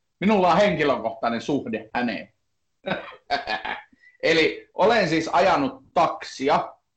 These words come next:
vuosikausia, itse asiassa pitkään tossa, tai on moneen vuoteen enää luvatto-, luvatto heitetty roskia, kaikki on,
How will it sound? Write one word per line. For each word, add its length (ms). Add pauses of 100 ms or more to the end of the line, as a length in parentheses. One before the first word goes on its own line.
(120)
vuosikausia, 840
itse 200
asiassa 240
pitkään 460
tossa, 380 (300)
tai 120
on 120
moneen 320
vuoteen 440
enää 240
luvatto-, 680 (100)
luvatto 640
heitetty 480
roskia, 640
kaikki 400
on, 80